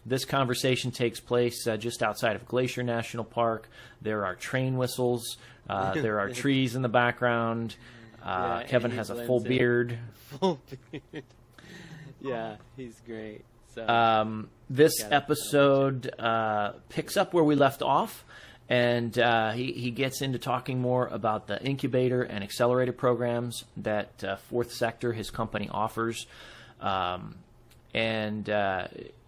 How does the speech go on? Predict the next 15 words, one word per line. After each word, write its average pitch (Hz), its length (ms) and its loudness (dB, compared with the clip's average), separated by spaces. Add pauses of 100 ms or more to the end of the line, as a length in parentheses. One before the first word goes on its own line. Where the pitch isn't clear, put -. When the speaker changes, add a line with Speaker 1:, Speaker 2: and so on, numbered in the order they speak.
(320)
Speaker 1:
talks 147 240 2
about 135 300 2
the 123 80 2
shift 135 520 -2
of, 110 320 -4
of 110 160 -6
funding 123 560 0
and 107 180 -4
where 117 180 2
his, 139 400 -2 (500)
his 175 220 6
endeavor 131 400 4
fits 131 400 -2
into 117 520 -4
that 92 460 -8